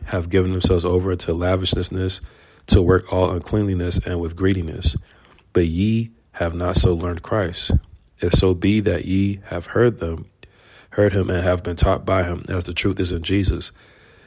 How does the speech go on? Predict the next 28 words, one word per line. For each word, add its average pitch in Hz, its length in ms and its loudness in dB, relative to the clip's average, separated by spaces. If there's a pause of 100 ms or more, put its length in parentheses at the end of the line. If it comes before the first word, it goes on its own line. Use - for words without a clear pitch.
(120)
that 87 140 -4
you 92 160 2
put 98 380 4 (200)
off 95 320 0
your 92 140 -2
concerning 98 600 -2
the 92 80 -2
former 95 320 -4
conversation 95 800 0 (100)
and 87 200 -6
old 101 240 0
men, 92 320 -2 (680)
which 95 200 0
is - 80 -2
corrupt 92 400 4
according 92 300 0
to 87 60 6
deceitful 85 500 2
lust, 87 340 -2 (320)
and 92 160 0
be 98 100 8
renewed 95 500 4
in 101 160 -2
the 90 80 2
spirit 107 460 4
of 90 140 -4
your 87 120 -6
mind, 85 500 -8